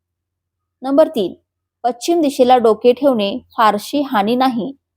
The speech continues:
पण प्रगती मंदावते, मानसिक अस्थिरता वाढू शकते. नंबर चार,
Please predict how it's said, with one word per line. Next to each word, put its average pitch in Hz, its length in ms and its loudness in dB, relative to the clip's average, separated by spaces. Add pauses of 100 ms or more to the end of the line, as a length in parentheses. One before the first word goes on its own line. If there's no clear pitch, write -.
(180)
पण 240 180 -8
प्रगती 214 460 -2
मंदावते, 214 640 0 (460)
मानसिक 214 680 -6
अस्थिरता 226 640 2
वाढू 214 220 2
शकते. - 400 -10 (1040)
नंबर 214 280 -2
चार, 208 260 -2